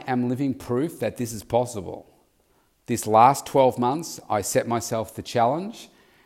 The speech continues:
and I achieved it. This next twelve months ahead of me, I want to keep going.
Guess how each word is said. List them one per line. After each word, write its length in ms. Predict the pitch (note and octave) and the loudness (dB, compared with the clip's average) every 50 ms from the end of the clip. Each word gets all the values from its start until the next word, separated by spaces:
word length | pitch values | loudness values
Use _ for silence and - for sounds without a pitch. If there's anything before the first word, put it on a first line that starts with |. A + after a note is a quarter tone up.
| _ _ - | _ _ -10
and 340 | A#2+ A2+ A2+ A2+ A2 G2+ - | -6 -4 -2 -2 -2 -2 -2
I 120 | A#2 A#2 | 0 0
achieved 560 | A2 G#2+ - - - C3+ C#3 C#3 C3+ C3+ - | 0 0 -2 -4 -4 -4 -2 -4 -4 -6 -8
it. 340 | G2 F2 E2 - - _ _ _ _ _ _ _ _ | -8 -8 -10 -10 -16 _ _ _ _ _ _ _ _
This 220 | - A2 G2+ - A#2 | -4 -4 -4 -2 0
next 480 | A2 A#2 D3 E3 - - - - - _ _ _ _ _ _ _ _ _ | 0 0 0 -2 -4 -10 -12 -14 -16 _ _ _ _ _ _ _ _ _
twelve 320 | - - D3 C#3 C3 - | -2 4 6 6 6 6
months 300 | B2+ B2+ B2+ B2 A#2+ - | 2 -2 -4 -4 -6 -8
ahead 220 | A#2+ A2+ B2 A#2+ B2+ | -6 -2 -2 -2 -2
of 100 | B2 C3+ | -2 -4
me, 300 | D3 D#3+ G3 D4 - - _ _ _ _ _ _ _ _ | -6 -6 -6 -8 -10 -12 _ _ _ _ _ _ _ _
I 60 | - | -2
want 180 | A2+ G3+ A2+ A2 | 0 2 2 0
to 40 | G#2 | 0
keep 300 | - - A2+ G#2 G2 - | -2 -4 -4 -4 -4 -2
going. 440 | - A2+ A#2 A2+ G2+ F2+ - - | 0 0 0 0 -2 -6 -8 -12